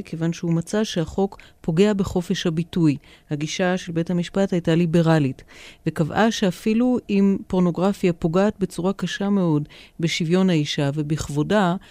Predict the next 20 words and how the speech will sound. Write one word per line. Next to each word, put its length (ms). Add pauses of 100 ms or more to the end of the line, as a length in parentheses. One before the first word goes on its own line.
(140)
כל 200
עוד 240
זה 100
חופש 380
ביטוי, 560 (140)
יש 240
להגן 400
על 160
זה. 140 (1080)
בקרב 320
הפמיניסטיות 760
בארצות 380
הברית, 520
אה, 180
נטושה 920
מלחמה 840 (420)
עזה 300
מאוד, 640 (100)
האם, 500
אה, 60